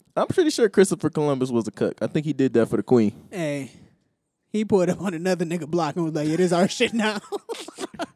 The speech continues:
Speaker 1: He deceived them. Matter of fact, I think they said that nigga ain't never even hopped off the boat. He never hopped off the porch.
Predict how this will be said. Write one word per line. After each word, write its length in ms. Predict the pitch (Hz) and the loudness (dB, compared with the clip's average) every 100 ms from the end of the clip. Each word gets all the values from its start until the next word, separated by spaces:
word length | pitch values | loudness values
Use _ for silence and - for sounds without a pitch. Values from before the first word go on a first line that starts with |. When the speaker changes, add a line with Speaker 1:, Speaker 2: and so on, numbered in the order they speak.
| 339 - - | -12 -10 2
Speaker 1:
He 140 | 277 208 | 6 8
deceived 600 | 139 - 156 147 117 110 | 6 4 4 4 4 4
them. 240 | 104 92 - _ _ _ _ - | 4 4 -8 _ _ _ _ -2
Matter 160 | 254 | 0
of 60 | 359 | 2
fact, 260 | 349 - - | 4 4 4
I 60 | |
think 240 | - 330 370 | -4 -4 -2
they 100 | 302 | -2
said 240 | 311 311 | -2 -2
that 140 | 285 269 | -2 -2
nigga 200 | 214 202 | -2 -2
ain't 80 | 208 | 0
never 160 | 214 | 0
even 200 | 214 202 | 0 0
hopped 280 | 196 202 - | 2 2 2
off 120 | 202 | 0
the 100 | 185 | 0
boat. 180 | 175 208 | 0 2
He 80 | 320 | 2
never 200 | 285 156 | 4 4
hopped 280 | 175 160 - | 4 4 4
off 160 | 165 | 2
the 60 | - | 4
porch. 480 | - 226 - - | 6 6 4 -2